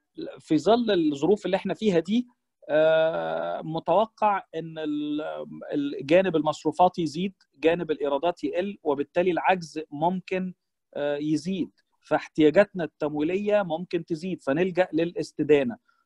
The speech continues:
وبالفعل مصر تقدمت بطلبات في حدود المليار ومائة مليون دولار لمؤسسات دولية مختلفة، و-،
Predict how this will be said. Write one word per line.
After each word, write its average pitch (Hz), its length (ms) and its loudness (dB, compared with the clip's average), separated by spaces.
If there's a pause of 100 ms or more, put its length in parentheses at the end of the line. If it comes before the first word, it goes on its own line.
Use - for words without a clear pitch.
(220)
وبالفعل 147 1000 2
مصر 175 380 -4
تقدمت 160 560 -4
بطلبات 147 520 -4
في 143 120 -12
حدود 156 300 -6
المليار 139 520 0
ومائة 135 360 -2 (120)
مليون 143 420 -6
دولار 160 400 2
لمؤسسات 143 1000 -6
دولية 135 340 0
مختلفة، 139 640 -2 (640)
و-، 123 200 2